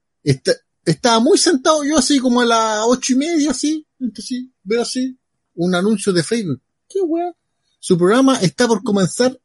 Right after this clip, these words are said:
en dos minutos. ¿Qué weá? Y me meto y la weá estaba así, cincuenta y nueve, cincuenta, para empezar la weá, dije, ¿qué weá? Ah, es que cambiaron la hora, pero weón, aquí en Chile no la cambiaron, po, weón. Así que tuve que ir a,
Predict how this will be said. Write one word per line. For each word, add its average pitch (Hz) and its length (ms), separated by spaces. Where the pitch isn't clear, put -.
en 165 200
dos 294 160
minutos. 143 520
¿Qué 381 100
weá? 370 220
Y 175 100
me 165 100
meto 254 300
y 185 120
la 170 120
weá 196 180
estaba 170 260
así, 175 240
cincuenta 127 400
y 131 60
nueve, 135 320
cincuenta, 135 380
para 151 140
empezar 165 320
la 381 120
weá, 392 120
dije, - 140
¿qué 370 100
weá? 302 180
Ah, - 320
es 139 100
que 139 120
cambiaron 139 400
la 131 140
hora, 214 200
pero 160 200
weón, 156 260
aquí 156 180
en 151 60
Chile 160 280
no 151 100
la 143 100
cambiaron, 226 460
po, 180 120
weón. 139 260
Así 127 220
que 120 80
tuve 120 220
que 113 80
ir 127 160
a, 117 60